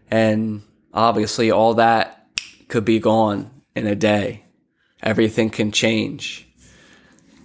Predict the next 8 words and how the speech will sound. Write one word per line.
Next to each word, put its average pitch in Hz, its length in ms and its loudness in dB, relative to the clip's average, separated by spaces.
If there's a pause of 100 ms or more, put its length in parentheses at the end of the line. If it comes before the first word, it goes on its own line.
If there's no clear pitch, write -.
(1200)
But 123 140 2
what 131 220 2
do 143 100 4
I 131 140 4
do 143 260 2
when 123 160 0
that 107 160 0
happens? - 800 -6